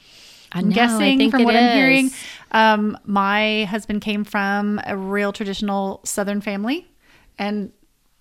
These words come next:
Speaker 2: his grandparents and parents, I think, were in these traditional roles. Um, kind of where all the women at a big gathering were in the kitchen preparing everything, you know, and all the guys sit in the living room and watch football.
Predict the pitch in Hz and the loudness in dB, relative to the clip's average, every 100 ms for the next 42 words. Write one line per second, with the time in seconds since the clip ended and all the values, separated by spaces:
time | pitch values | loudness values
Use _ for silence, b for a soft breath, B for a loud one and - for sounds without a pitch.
0 | _ - 165 196 190 196 190 196 220 254 | _ -14 -6 -6 -6 -6 -6 -2 0 0
1 | 220 202 208 226 220 196 214 208 - _ | -2 -4 -2 -4 -6 -8 -6 -6 -10 _
2 | 202 196 196 202 - 202 196 208 196 202 | -6 -4 -4 -6 -8 -8 -6 -6 -4 -2
3 | 226 - B B B B - 208 202 196 | -2 -4 B B B B -2 0 2 0
4 | 202 175 _ _ - _ 233 240 226 220 | -2 -6 _ _ -18 _ 0 2 2 0
5 | 214 214 208 202 - 208 220 220 214 214 | 0 0 0 -2 0 2 4 2 0 -2
6 | 220 220 208 214 202 202 202 208 202 208 | 0 -2 -2 -2 0 -2 -2 -4 -4 -4
7 | 202 208 202 208 208 - _ - 214 208 | -4 -8 -8 -8 -8 -10 _ -12 -8 -6
8 | 202 202 202 208 202 202 202 202 185 165 | -4 -4 -6 -6 -4 -4 -2 -2 -4 -6
9 | 170 190 185 180 - - 185 180 196 190 | -8 -10 -10 -10 -12 -12 -12 -10 -10 -10
10 | 190 190 180 165 - 202 - - 185 185 | -8 -8 -10 -12 -12 -12 -10 -10 -8 -6
11 | 190 | -6